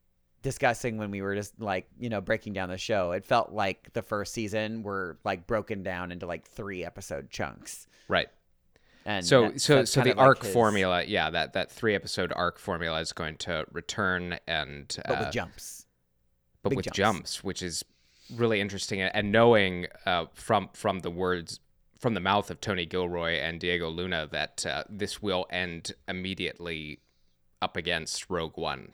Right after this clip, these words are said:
Speaker 2: So
Speaker 1: That's so fun.
Speaker 2: so it's gonna take us right into that, which is, uh,
Speaker 1: What was
Speaker 2: exciting.
Speaker 1: the opener of that? Oh, yeah, the opener was on, was Jyn Erso as a kid. Is
Speaker 2: Right,
Speaker 1: that
Speaker 2: right, right, right.
Speaker 1: Yeah.
Speaker 2: And
Speaker 1: That'd be
Speaker 2: then,
Speaker 1: interesting.
Speaker 2: yeah, right.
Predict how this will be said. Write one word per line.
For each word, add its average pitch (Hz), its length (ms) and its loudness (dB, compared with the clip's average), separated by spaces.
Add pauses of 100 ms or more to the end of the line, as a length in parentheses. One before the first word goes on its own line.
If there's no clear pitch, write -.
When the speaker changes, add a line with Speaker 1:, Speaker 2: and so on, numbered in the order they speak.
(120)
Speaker 2:
So - 160 -4
Speaker 1:
That's 76 240 -4
so 98 220 -4
fun. 95 580 -10 (280)
Speaker 2:
so - 180 -6
it's 78 120 -6
gonna 87 160 -6
take 87 260 -8
us - 160 -10
right 78 180 -2
into 78 300 -8
that, 71 380 -4
which 73 200 -12
is, 78 220 -8
uh, 71 120 -4
Speaker 1:
What 196 140 -2
was 214 80 -6
Speaker 2:
exciting. 101 320 -2
Speaker 1:
the - 60 -4
opener 107 140 -6
of 95 100 -8
that? 92 320 -6 (140)
Oh, 131 120 2
yeah, 131 160 4
the 127 100 2
opener 151 300 0
was 127 160 -2
on, 110 360 -2 (200)
was 107 500 -4 (400)
Jyn 120 280 -6
Erso 110 280 -4
as 92 80 -6
a 92 80 -10
kid. 82 380 -6 (600)
Is 113 60 -2
Speaker 2:
Right, 95 120 4
Speaker 1:
that 98 200 -2 (160)
Speaker 2:
right, 73 220 -2
right, 76 180 -2
right. 62 160 -6 (100)
Speaker 1:
Yeah. 107 360 -2 (1200)
Speaker 2:
And 104 120 0
Speaker 1:
That'd 90 140 4
be - 20 -4
Speaker 2:
then, 80 80 -6
Speaker 1:
interesting. - 320 -14
Speaker 2:
yeah, 85 160 -6 (120)
right. - 200 -12